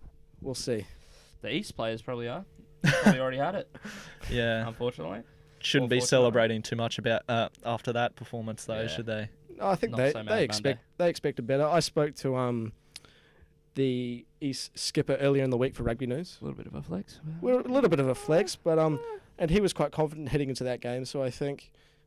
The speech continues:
Speaker 1: you know, they would be
Speaker 2: Mm.
Speaker 1: very disappointed with that loss.
Speaker 2: Little bit
Speaker 1: Very
Speaker 2: shook
Speaker 1: disappointed.
Speaker 2: by it, potentially.
Speaker 1: They walked into that match. I think they'd only, they'd won four of their last five before that, but they were coming up against a team in U Q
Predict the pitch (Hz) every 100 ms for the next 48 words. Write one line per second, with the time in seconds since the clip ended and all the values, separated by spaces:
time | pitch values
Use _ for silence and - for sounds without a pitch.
0 | _ _ _ - 139 127 135 - 151 151
1 | 143 139 127 127 139 135 131 123 127 123
2 | 113 113 110 107 - - 123 123 143 143
3 | 123 - 127 117 104 - - _ 110 113
4 | - 170 170 170 - 160 - 143 - 127
5 | 127 - 139 151 135 - 143 147 147 139
6 | 127 120 - - - 156 139 139 139 -
7 | 139 123 120 110 - 113 113 92 - _
8 | - - - 107 107 123 _ _ _ _
9 | _ - _ - 139 139 160 156 147 151
10 | 135 123 143 135 135 143 143 131 127 -
11 | 127 120